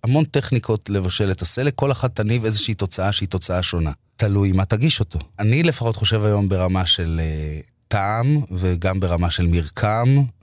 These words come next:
וברמה של החוויה, של הביס הסופי, של כל המרכיבים שיהיו על הצלחת. אז אני יודע שאם אני ארצה איזשהו ניגוד של מרקמים, ואני ארצה את הסלק קשה, אז אני אבשל אותו בצורה מסוימת. ואם אני ארצה שהוא יהיה רך, כי משהו אחר הוא קשה על הצלחת,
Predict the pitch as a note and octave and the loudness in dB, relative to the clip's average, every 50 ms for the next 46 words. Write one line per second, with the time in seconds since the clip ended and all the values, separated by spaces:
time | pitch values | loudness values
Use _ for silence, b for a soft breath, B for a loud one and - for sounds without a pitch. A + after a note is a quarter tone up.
0 | - - F#2+ F#2 F2 F2 F2 E2+ F#2+ E2+ F2 F#2 G#2 G2+ - G#2+ F#2 - - G2 | -14 -8 -6 -6 -4 -4 -2 -2 -2 0 0 0 0 0 0 0 -2 -2 -2 -4
1 | D#2+ F2 F2+ F#2 F#2 F#2+ G2+ G2 F#2+ F2 - G2 F2 E2 E2 G#2 G2+ - A2 - | -2 0 0 0 2 0 0 0 -2 -2 -2 -2 0 0 0 0 0 0 0 -2
2 | - F#2+ - - - A#2 G#2 - F#2+ F2 - - G#2 G#2 G2+ F#2+ E2+ - G2 E2+ | -2 -4 -4 -2 -2 0 0 0 -2 -2 0 0 0 2 0 0 -2 -2 -4 -2
3 | G2 F#2 E2+ - F2+ E2+ E2+ E2 D#2+ - - D2+ C#2+ C#2 - - - - - - | 0 0 0 0 0 0 0 0 0 -2 -2 -4 -4 -6 -8 -10 -14 -16 -18 -20
4 | _ - - E2 E2 F2 F2 G2 G#2 A2 A#2 A#2 D3 D3+ D3 C3 A2 - G2+ G2 | _ -10 -6 -4 -2 0 0 0 2 2 2 2 2 2 2 2 0 0 -2 -2
5 | G2+ G2+ F#2+ F2+ F2 E2+ - - G#2+ G2+ F#2+ F#2+ G2+ G2 - - F#2 F2 E2+ F2+ | -2 -2 -2 -4 -6 -6 -4 -2 -2 0 0 -2 -2 -2 -2 -2 -2 0 0 0
6 | F2 F#2 G#2 A2+ A2 - - A2 F#2+ F#2 F#2 E2 - - F#2 E2 E2 D#2+ D#2+ F2 | 0 0 -2 -2 -2 0 0 2 2 2 0 0 -2 0 2 2 2 4 4 4
7 | G2 G2+ F2+ - - - D#2+ D#2 D#2+ E2 D#2+ - - F#2+ - - E2+ - - F#2 | 2 2 0 -4 -8 -4 -2 -2 0 0 0 -2 -2 -2 -2 -2 -2 -2 0 0
8 | F2+ F2 - - - - - - G2+ - - - F3+ B2+ G#2 F#2+ F2+ F2+ E2 D#2 | -2 -4 -4 -6 -10 -6 -2 0 0 0 2 2 2 2 2 2 2 0 0 -2
9 | - - F2 E2 - E2 D#2+ - - E2 D#2+ D#2+ D#2+ D#2+ - - D#2 C#2 C2 B1+ | -2 -2 -2 -4 -4 -6 -4 -4 -2 -2 0 0 0 0 0 0 -2 -4 -4 -4
10 | A#1 A1+ - - - D2+ F2 F2+ F#2 F#2 F#2 F#2 F2 - G#2+ G2 - G#2 G2 F#2+ | -6 -8 -10 -10 -6 -4 -2 0 0 0 0 0 -2 -2 -2 -2 -2 0 0 0
11 | G2 G2+ G2+ G#2+ B2+ C3+ A2 F2+ - - - G#2 G2+ G#2 G2+ - A2+ G#2+ - - | 0 0 0 0 0 0 -2 -4 -8 -6 -4 -2 0 0 0 0 -2 -2 -2 0
12 | - E3+ D#3 D3+ D3+ - - C3 - - C#3+ C3+ B2+ A#2 - - A2+ A2+ A2 G#2+ | 0 0 0 0 -2 -2 -2 -2 0 0 0 0 0 -2 -2 -2 0 0 0 0
13 | - G#2 F#2+ - | -2 -4 -6 -6